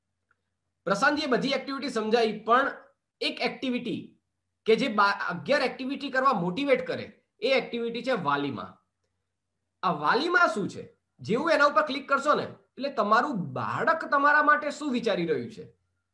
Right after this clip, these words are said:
એવો message આવશે કે, "વાલીમા, પપ્પાને યાદ કરાવજે કે તારા માટે pregnancy dress લઈને આવે,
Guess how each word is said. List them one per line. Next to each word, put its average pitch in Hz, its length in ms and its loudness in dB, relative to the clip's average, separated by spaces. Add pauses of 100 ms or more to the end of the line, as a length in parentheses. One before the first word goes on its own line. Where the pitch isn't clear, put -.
(480)
એવો 208 200 8
message 127 380 -2
આવશે - 400 -14 (460)
કે, 151 80 -6
"વાલીમા, 175 640 2 (720)
પપ્પાને 180 360 0
યાદ 196 220 -2
કરાવજે 220 320 -2
કે 214 80 -2
તારા 170 240 -2
માટે 185 200 -4
pregnancy 165 420 -8
dress 156 260 -8
લઈને 170 180 -2
આવે, 95 220 -6